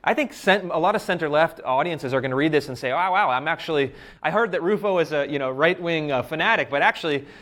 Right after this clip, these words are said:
his book is totally right. I agree with it." I think we might see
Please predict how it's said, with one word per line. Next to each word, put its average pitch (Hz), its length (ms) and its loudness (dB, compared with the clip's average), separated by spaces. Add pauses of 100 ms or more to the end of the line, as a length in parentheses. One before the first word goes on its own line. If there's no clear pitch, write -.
(140)
his 165 180 -2
book 202 220 0
is 165 100 -2
totally 180 420 0
right. 151 240 2
I 120 100 -4
agree 147 260 0
with 117 160 0
it." 110 180 -6 (320)
I 165 100 0
think 247 240 0
we 262 80 0
might 175 300 0
see 185 380 -2